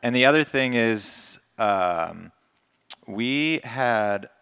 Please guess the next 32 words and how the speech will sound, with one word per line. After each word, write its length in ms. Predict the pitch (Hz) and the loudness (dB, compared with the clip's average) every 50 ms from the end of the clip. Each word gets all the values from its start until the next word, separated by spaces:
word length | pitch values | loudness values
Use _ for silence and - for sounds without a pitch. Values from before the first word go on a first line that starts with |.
| _ - | _ -10
a 100 | 104 98 | -10 -8
word 500 | 95 98 101 107 107 107 104 101 101 - | -6 -4 -2 -2 0 0 0 -2 -4 -6
a 80 | - | -10
few 200 | - - - 104 | -14 -10 -10 -8
years 300 | 95 95 95 98 98 90 | -6 -6 -4 -6 -6 -6
ago 220 | 92 92 87 87 85 | -8 -8 -8 -8 -8
from 200 | - - 87 82 | -10 -12 -14 -12
someone 600 | - - 87 82 85 82 82 82 82 85 85 - - | -10 -8 -8 -10 -10 -10 -12 -12 -12 -14 -16 -16 -12
that 240 | 92 90 87 - - _ - | -10 -10 -10 -12 -14 _ -12
essentially, 800 | 110 - - 110 107 - - 107 98 95 92 92 90 90 90 - _ _ _ _ _ _ _ _ _ _ _ _ _ _ _ | -10 -8 -8 -8 -8 -10 -10 -10 -8 -8 -6 -6 -8 -8 -10 -14 _ _ _ _ _ _ _ _ _ _ _ _ _ _ _
uh, 240 | - 107 98 92 90 - - | -8 -8 -6 -8 -8 -12 -12
despite 500 | - 95 - - - - 107 110 107 - | -10 -8 -8 -6 -2 -2 -2 -2 -2 -4
our 100 | 101 95 | -8 -10
very 480 | 87 85 87 95 90 92 95 92 87 | -10 -8 -6 -6 -4 -4 -6 -8 -8
different 560 | 78 - 90 85 - - 92 85 - - _ _ _ _ _ _ _ _ _ - - | -12 -12 -14 -14 -10 -10 -10 -10 -10 -12 _ _ _ _ _ _ _ _ _ -20 -14
giftings 640 | - 98 85 85 - - - 107 107 113 120 113 98 | -10 -8 -8 -8 -10 -12 -12 -10 -10 -10 -12 -14 -14
and 180 | 90 87 85 | -14 -16 -16
callings 640 | - - 87 85 85 87 87 87 87 87 87 87 85 | -10 -8 -6 -6 -4 -6 -8 -10 -12 -14 -16 -16 -16
and 180 | 85 87 87 87 | -16 -16 -18 -18
kind 180 | - 92 90 | -16 -14 -14
of 40 | 87 | -12
the 60 | 85 | -12
way 160 | 82 82 85 85 | -12 -12 -12 -12
that 100 | 85 80 | -12 -14
we 100 | 85 82 | -14 -16
express 380 | - - - - 85 82 - | -16 -14 -12 -12 -12 -10 -12
the 80 | - 90 | -12 -12
Lord, 200 | 90 90 87 87 | -10 -10 -10 -10
that 100 | 87 - | -10 -10
there 100 | 87 87 | -10 -10
was 260 | 87 87 80 - - _ - - - _ _ _ _ _ _ _ _ _ _ _ _ _ - | -10 -10 -12 -14 -18 _ -20 -20 -20 _ _ _ _ _ _ _ _ _ _ _ _ _ -20
more, 680 | 98 92 92 95 95 92 92 92 92 90 90 90 87 | -18 -16 -14 -12 -10 -8 -8 -8 -8 -8 -8 -10 -14